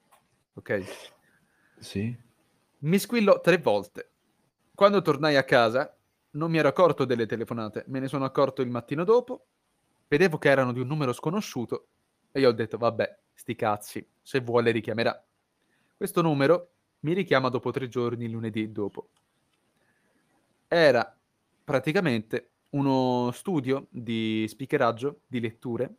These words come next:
Speaker 1: di audiolibri, a cui un mio amico aveva consigliato la mia voce, ok? Aveva passato il mio contatto e tutto. A loro serviva una bella voce che ricordasse un po' lo spirito anime a cartone animato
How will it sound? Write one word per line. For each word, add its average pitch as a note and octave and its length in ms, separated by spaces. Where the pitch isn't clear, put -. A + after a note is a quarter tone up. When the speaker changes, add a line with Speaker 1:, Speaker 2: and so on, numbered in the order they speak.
Speaker 1:
di G#2 440
audiolibri, A2 640
a A3 100
cui F3+ 1040
un C#3+ 160
mio F#3 140
amico C3+ 520
aveva B2 260
consigliato A#2+ 460
la A2 100
mia G#2 120
voce, G#2 320
ok? A2 360
Aveva A#2+ 280
passato A#2 320
il G#2+ 60
mio G#2+ 120
contatto C3+ 420
e - 80
tutto. - 540
A C3 120
loro F3 220
serviva D3 460
una B2 200
bella E3 380
voce D#3 400
che - 100
ricordasse B2+ 520
un A#2 140
po' C3+ 160
lo A#2 120
spirito C3+ 480
anime B2 640
a - 180
cartone A#2+ 400
animato A#2 480